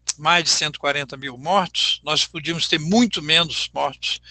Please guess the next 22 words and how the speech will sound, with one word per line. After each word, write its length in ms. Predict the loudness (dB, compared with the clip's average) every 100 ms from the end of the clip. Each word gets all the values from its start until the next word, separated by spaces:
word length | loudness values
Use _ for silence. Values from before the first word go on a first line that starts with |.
| -20 -12
se 340 | 0 2 6 6
houvesse 460 | 6 4 4 2
um 60 | -2
discurso 560 | -2 -4 -4 -4 -4 -4
unificado 600 | -6 -6 0 2 2 0
para 360 | 2 2 2 -4 _ -16
enfrentar 560 | -8 -4 -4 2 2
essa 160 | 4 2
situação, 640 | -2 -2 -2 -2 -4 -12 -18 -20 -20 2
como 200 | 4 4
vários 520 | 4 6 6 6 2
países 520 | 4 4 4 0 -4 -6
do 120 | -10
mundo 340 | -10 -12 -14 _ _ _ _ _
que 180 | -4 -2
enfrentaram 840 | 0 0 -2 2 4 4 2 -4 _ _ _ _ _ _ -14
eh, 320 | -10 -10 -10
a 220 | -6 -6 -6 -6
pandemia, 680 | -6 -4 -4 0 2 2 -2 _ _ _ -6
tomando 360 | -2 0 2
as 120 | 2 0
medidas, 680 | -4 -2 -2 -2 -2 -4